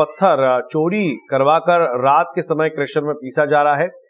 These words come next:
वीडियो में crusher के अंदर वेस्टेज रॉक पत्थर देखा गया है और ये किसी बड़े गंभीर खतरे को अंजाम दे सकता है।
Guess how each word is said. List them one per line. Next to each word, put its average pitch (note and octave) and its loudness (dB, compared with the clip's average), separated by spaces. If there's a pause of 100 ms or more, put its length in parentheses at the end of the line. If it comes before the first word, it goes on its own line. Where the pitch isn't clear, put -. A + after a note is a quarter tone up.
(260)
वीडियो E3 2
में G#3+ 4
crusher F#3+ 0
के F#3 -2
अंदर E3+ 2
वेस्टेज D3 -2
रॉक C#3+ 0
पत्थर D#3+ -2
देखा C3 0
गया D3 2
है E3+ 2
और E3 0
ये D3+ 0
किसी D3+ -8
बड़े C3+ 0
गंभीर C3 -4
खतरे C#3 -4
को C3+ -2
अंजाम A#2 -4
दे G#2+ -10
सकता - -18
है। - -18